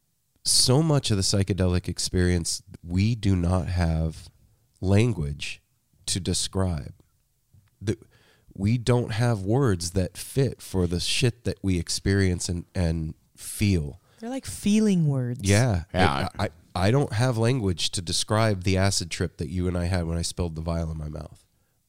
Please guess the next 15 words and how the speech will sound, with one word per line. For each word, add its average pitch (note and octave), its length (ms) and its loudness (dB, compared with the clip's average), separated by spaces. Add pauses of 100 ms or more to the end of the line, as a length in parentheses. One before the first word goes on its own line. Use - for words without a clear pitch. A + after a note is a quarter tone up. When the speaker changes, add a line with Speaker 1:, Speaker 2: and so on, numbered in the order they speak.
Speaker 1:
I, F#2 80 -2 (200)
I - 60 -16 (160)
Speaker 3:
No. G2 340 0 (300)
Speaker 1:
I G#2 140 2
can F#2+ 320 -2 (800)
sort A#2+ 500 2
of C3 240 0 (1800)
illustrate B2 560 0
what, G#2 180 -2 (180)
what G2+ 260 0
went G2+ 260 0
down G2 460 0 (1000)
a - 40 -6
little G#2+ 240 -2
bit, F3 300 -2